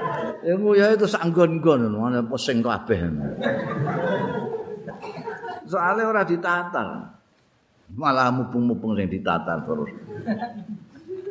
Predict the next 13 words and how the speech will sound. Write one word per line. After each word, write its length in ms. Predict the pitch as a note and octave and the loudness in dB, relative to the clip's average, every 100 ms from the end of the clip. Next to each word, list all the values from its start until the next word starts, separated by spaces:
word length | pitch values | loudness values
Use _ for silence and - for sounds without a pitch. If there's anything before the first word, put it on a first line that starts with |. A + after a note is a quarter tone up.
| F#4 - - - | -10 -10 -14 -6
Munggah 340 | G#2+ G2 G2 F#2+ | -2 0 2 2
lip, 560 | G#2+ G#2+ G#2+ - - - | 2 2 -2 -8 -16 -4
barang 300 | F#2+ G#2 A2 C3 | -2 0 0 0
iku 240 | C#3+ B2+ | 0 -2
ditatar. 720 | G2+ G2 F2 F2 F#2+ F2 F2 F2+ A#2+ A#2+ C3 G#2+ - - - | 0 0 -2 0 0 0 0 -2 0 0 -2 -6 -14 -20 -14
Kadang-kadang 580 | - C3 C3+ C#3 C#3 F3 | -10 -4 0 0 0 -2
ana 180 | D#3 D3+ | 0 0
sing 160 | D3+ D3+ C#3+ - _ _ _ | 0 -2 -4 -10 _ _ _
langsung 500 | C#3 D3 C3+ D#3 D#3 | -4 0 0 0 -2
kondisane 640 | C#3+ C#3 A2+ A2+ A#2 B2+ D3+ | 0 0 2 2 0 -2 -2
iku 140 | E3+ | -2
terus 160 | D#3 C#3+ | -4 -4
langsung 720 | D3 C#3+ C3+ C3 - D3+ C#3 | -2 0 0 -2 0 0 0